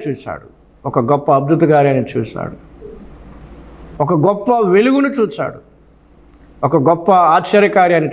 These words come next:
చూశాడు. ఆ వెలుగు క్రీస్తు వెలుగును చూశాడు, క్రీస్తు కార్యాన్ని చూశాడు, వెలుగును చూడడం అంటే ప్రభు యొక్క కార్యాన్ని చూశాడు, ఒక ఆశ్చర్యకార్యాన్ని చూశాడు, ఒక అద్భుత కార్యాన్ని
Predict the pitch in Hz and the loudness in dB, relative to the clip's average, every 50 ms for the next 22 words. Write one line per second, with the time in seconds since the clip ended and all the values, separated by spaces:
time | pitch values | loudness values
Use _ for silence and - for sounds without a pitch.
0 | - 131 120 - - 113 101 - - - - _ _ _ - _ _ - - - | -6 -8 -8 -8 -10 -12 -12 -12 -14 -20 -20 _ _ _ -20 _ _ -20 -20 -20
1 | - - - - - - - - - - - - - - 139 143 139 160 180 196 | -20 -20 -20 -20 -20 -20 -20 -20 -20 -20 -20 -8 -2 0 0 2 2 2 2 2
2 | 214 196 196 165 127 - - - - - - - - - - 160 190 202 - - | 2 2 2 2 2 -2 -6 -10 -14 -16 -20 -20 -8 -2 2 2 2 2 0 0
3 | - 196 175 160 165 170 185 190 185 185 185 165 - 160 143 - - - - - | 0 2 4 6 6 4 4 2 2 0 0 -2 -2 -2 -4 -4 -6 -8 -8 -8
4 | - - - - - - - - - 170 196 208 208 202 214 214 214 - 143 135 | -10 -14 -20 -20 -20 -20 -16 -2 2 2 2 2 2 2 0 0 0 0 2 2
5 | 151 170 196 196 196 202 190 - 165 147 127 - - 120 113 - - - - - | 2 2 2 2 0 -2 -2 -2 -4 -6 -6 -6 -8 -8 -8 -10 -16 -20 -20 -20
6 | - - - - - 139 151 175 180 196 185 202 202 185 - 190 190 185 185 190 | -20 -20 -20 -4 0 2 4 4 4 4 4 4 2 2 2 2 2 2 2 2
7 | 185 185 180 156 185 180 165 - - - - - - - - - - - - 151 | 2 0 0 0 2 0 0 -2 -4 -10 -16 -20 -20 -20 -20 -20 -20 -6 -2 0
8 | 165 165 180 185 185 175 190 190 - - - 160 165 185 208 226 233 226 220 226 | 2 4 4 2 2 2 0 -2 -2 0 0 2 2 4 2 2 2 0 0 -2
9 | 185 165 139 - 151 127 117 - - - - - - _ - - - _ _ - | -4 -4 -4 -4 -4 -6 -6 -6 -10 -16 -20 -20 -20 _ -20 -20 -20 _ _ -20
10 | - - - - - - - 160 - 180 160 160 190 196 - - 226 226 240 226 | -20 -20 -20 -20 -12 -4 -2 0 2 2 2 2 2 0 0 0 0 0 0 0
11 | 226 240 240 233 233 233 233 220 220 208 180 - - 156 131 143 156 - 180 165 | 0 0 0 0 -2 -2 -2 -2 -4 -4 -4 -4 -4 -4 -4 -4 -2 0 0 0
12 | 165 160 202 220 202 233 202 233 233 233 233 240 226 226 | 2 2 0 0 0 0 0 -2 -2 0 -2 -2 -2 -4